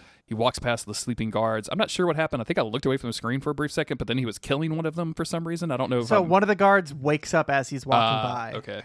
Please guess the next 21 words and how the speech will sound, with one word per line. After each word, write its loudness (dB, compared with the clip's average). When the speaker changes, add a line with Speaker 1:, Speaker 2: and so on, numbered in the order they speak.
Speaker 2:
and, -8
Speaker 1:
That's -8
Speaker 2:
like, -12
grabs -4
him -6
by -2
the -10
leg, -10
and -8
Alvar -2
kills -6
him, -8
um, -4
which -6
is -6
pretty 0
serious. 0
I 4
don't 2
think 0
that 4